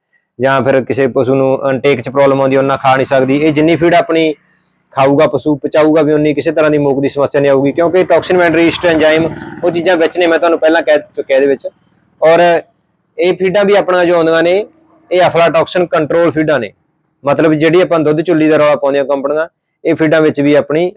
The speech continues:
aflatoxin ਕੰਟਰੋਲ ਕਰੀ ਹੋਈ ਆ। ਕਿਸੇ ਫੀਡ 'ਚ ਇਸ ਤਰ੍ਹਾਂ ਦੀ ਕੋਈ ਸਮੱਸਿਆ ਨਹੀਂ ਤੁਹਾਨੂੰ ਆਊਗੀ। ਉੱਨੀ ਪੀ ਪੀ ਵੀ ਤੋਂ ਥੱਲੇ ਤੁਹਾਨੂੰ ਇਸ ਦੀ aflatoxin ਮਿਲੂਗੀ।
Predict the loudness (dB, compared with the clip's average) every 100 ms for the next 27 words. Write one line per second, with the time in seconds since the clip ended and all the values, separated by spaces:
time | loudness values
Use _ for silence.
0 | -4 0 0 -2 -2 -2 -2 0 0 0
1 | 2 2 0 -2 -2 0 0 0 -4 -2
2 | -2 -2 0 -2 -2 -4 -2 -4 -2 0
3 | 2 2 0 -2 _ _ _ -2 0 0
4 | 0 2 2 0 0 0 0 2 0 0
5 | 0 -2 0 0 -2 -4 -2 0 0